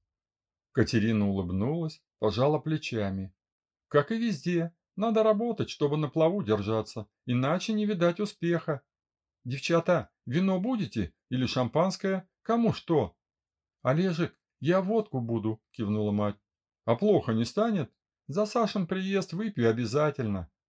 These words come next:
«Как скажешь». «А мне шампанского откройте», заёрзала Леночка. «Ната, тебе чего? Водки или шампанского? Или вина открыть?» любезно поинтересовался Олег. «Шампанского».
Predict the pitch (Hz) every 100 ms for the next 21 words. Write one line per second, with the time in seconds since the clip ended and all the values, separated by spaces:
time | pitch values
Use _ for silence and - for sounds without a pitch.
0 | _ _ 214 202 - 127 135 131 104 -
1 | _ _ _ _ _ 123 127 175 202 233
2 | 208 165 151 - 147 147 - 147 147 -
3 | 147 - 98 104 110 104 95 107 104 110
4 | 104 101 - 110 _ _ _ - 123 147
5 | 170 185 107 _ _ 196 185 160 165 175
6 | 170 98 _ _ - 156 220 - 135 120
7 | - 123 - 208 - - 190 190 _ _
8 | 139 127 101 104 107 185 196 208 208 208
9 | _ 104 107 110 98 101 101 101 104 95
10 | 113 110 104 - 113 107 101 _ _ _
11 | _ - 220 208 196 185 - 196 196